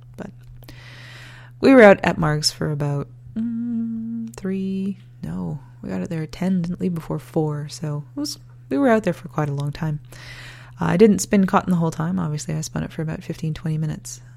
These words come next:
Uh, I'd taken out there, um, a braid that I'd, I'd got, I got in September. And I know I've got stuff in my stash that's older, but it was what I felt like spinning. And this is a, it's a braid of, uh, Shetland,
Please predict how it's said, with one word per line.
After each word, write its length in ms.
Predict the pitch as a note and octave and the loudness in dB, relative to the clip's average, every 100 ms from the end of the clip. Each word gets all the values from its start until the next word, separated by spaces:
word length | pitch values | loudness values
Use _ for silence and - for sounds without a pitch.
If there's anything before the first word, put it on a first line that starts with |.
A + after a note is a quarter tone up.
| - | -12
Uh, 280 | D#3 D3+ D3+ - | -8 -6 -6 -2
I'd 280 | F3 G#3 | 0 0
taken 260 | - F#3 E3 | -2 -4 -2
out 220 | D#3 D3+ | -2 -4
there, 360 | D#3+ D3+ D3+ D3 - - - - | -4 -2 -4 -6 -10 -20 -18 -10
um, 420 | D#3 D3+ D#3 D#3 | -8 -8 -8 -8
a 80 | D#3+ | -6
braid 460 | D3+ E3+ D#3 F3 - - - - - - - - - - - | 0 0 0 -4 -10 -20 -20 -20 -20 -20 -20 -20 -20 -16 -6
that 220 | D3+ D#3 | -6 -4
I'd, 180 | D#3 D#3 - | -6 -8 -10
I'd 220 | E3 D#3 | -8 -6
got, 280 | - D3 D3 - - - - - - - | -4 -4 -6 -10 -20 -20 -20 -20 -16 -6
I 60 | E3 | -4
got 180 | D#3+ D#3 | -2 -2
in 80 | |
September. 540 | D3+ - F3 E3+ D#3 D3+ - - - | -4 -6 -2 -2 -2 -6 -12 -14 0
And 80 | A3+ | 4
I 60 | A#3 | 8
know 160 | B3 | 10
I've 160 | A#3+ A3 | 10 8
got 160 | G#3 | 2
stuff 260 | - E3+ - | 0 -4 -2
in 60 | D#3+ | -2
my 100 | D#3 | -2
stash 320 | - D3 - | -2 -4 -4
that's 160 | - | -6
older, 480 | - D3 C#3+ D3 C#3+ | -4 -2 0 -2 -2
but 140 | C#3+ D#3 | -2 -2
it 80 | |
was 100 | F#3 | -2
what 140 | F#3+ F3 | 0 0
I 40 | |
felt 220 | D3+ D#3+ | 0 -6
like 160 | D#3 D3+ | -6 -10
spinning. 400 | - D3+ D3 C#3+ | -6 -4 -2 -2
And 120 | D#3 | -2
this 180 | F3+ G#3 | -2 0
is 160 | G#3 F3+ | 0 0
a, 240 | D#3 D3 - - - - - - | 0 0 -6 -20 -20 -20 -20 -10
it's 140 | - | -4
a 40 | F3+ | 2
braid 300 | F#3 G3 G#3 | 6 6 6
of, 220 | F3+ E3+ | 4 2
uh, 160 | D#3+ | 0
Shetland, 640 | D3+ - F#3+ E3 D#3 D3+ | -2 -2 -2 0 -2 -2